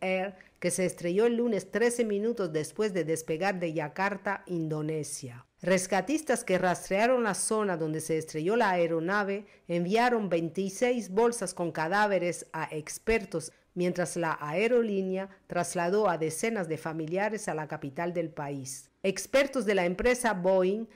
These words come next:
llegarán a Indonesia el miércoles para ayudar con la investigación del accidente. El avión tenía apenas dos meses de antigüedad.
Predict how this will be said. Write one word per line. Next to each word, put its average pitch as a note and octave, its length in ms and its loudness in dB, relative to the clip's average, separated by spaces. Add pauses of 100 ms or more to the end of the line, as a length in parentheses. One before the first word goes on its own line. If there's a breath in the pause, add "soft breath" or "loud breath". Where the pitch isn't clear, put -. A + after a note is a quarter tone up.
(120 loud breath)
llegarán F3+ 600 2
a F3 240 -2
Indonesia F#3+ 720 2
el G#3+ 100 0
miércoles G#3 640 2
para E3+ 280 0
ayudar E3+ 460 2
con F3+ 160 0
la D#3+ 200 -2
investigación E3 880 -2
del F#3+ 120 2
accidente. D#3 920 -4 (260 soft breath)
El E3 180 0
avión F#3+ 440 2
tenía F#3 400 2
apenas G#3 760 -4
dos G#3 300 0
meses A3 400 -2
de D#3 140 0
antigüedad. D3 760 -6